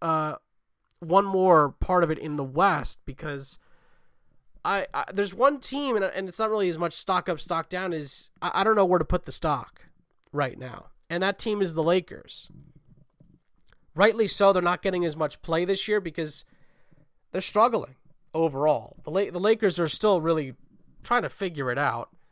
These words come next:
at the moment. One report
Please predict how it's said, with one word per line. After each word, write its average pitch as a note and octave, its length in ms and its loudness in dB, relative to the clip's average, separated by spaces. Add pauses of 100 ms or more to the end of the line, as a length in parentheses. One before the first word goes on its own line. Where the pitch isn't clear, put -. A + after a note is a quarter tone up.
(1500)
at D#3 160 2
the D3 80 -2
moment. C#3 580 2 (1040)
One C#4 240 8
report C#3+ 560 6